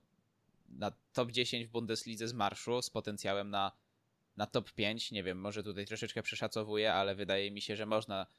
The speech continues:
tak zary-, takie stwierdzenie zaryzykować. Mm, no, ale oprócz tego,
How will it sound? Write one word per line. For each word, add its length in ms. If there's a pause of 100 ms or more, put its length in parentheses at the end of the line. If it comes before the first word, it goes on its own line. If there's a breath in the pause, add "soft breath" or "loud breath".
(300)
tak 160
zary-, 280
takie 240
stwierdzenie 480
zaryzykować. 760 (720)
Mm, 240
no, 180
ale 220
oprócz 280
tego, 380